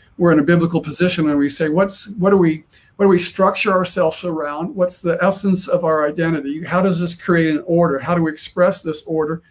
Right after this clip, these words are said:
As we go into the future in a, in a vision or mission statement.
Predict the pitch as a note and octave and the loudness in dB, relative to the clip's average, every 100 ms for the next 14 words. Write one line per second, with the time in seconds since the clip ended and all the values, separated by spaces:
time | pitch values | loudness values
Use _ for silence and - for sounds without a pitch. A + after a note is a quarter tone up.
0 | _ _ _ _ _ _ _ _ _ _ | _ _ _ _ _ _ _ _ _ _
1 | _ - F3+ E3+ E3+ E3+ E3+ E3+ D#3+ - | _ -4 0 2 2 4 4 2 -2 -4
2 | G#3 A3 - C3 B2+ _ _ _ _ _ | -2 -2 -2 -6 -8 _ _ _ _ _
3 | _ _ - - F3 C#3+ C#3 D3+ C#3+ D#3+ | _ _ -14 -6 -4 -4 -4 -6 -4 -4
4 | D#3 D#3 C#3 D#3+ F#3+ F3 D3+ - C3 - | -2 -2 -2 0 -2 -4 -6 -6 -6 -6
5 | B2 - | -10 -12